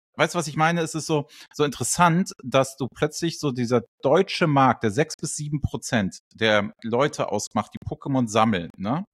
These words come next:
Ähm, dass die U V Ps so hoch gegangen sind und Englisch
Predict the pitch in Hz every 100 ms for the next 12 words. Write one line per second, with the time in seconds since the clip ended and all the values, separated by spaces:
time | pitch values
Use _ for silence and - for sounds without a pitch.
0 | _ _ - _ _ 127 135 135 - _
1 | - 120 - 127 - _ _ _ 147 -
2 | 127 - 180 - - 107 95 185 220 190
3 | 202 - 135 135 131 123 143 190 - 120
4 | 120 135 175 202 202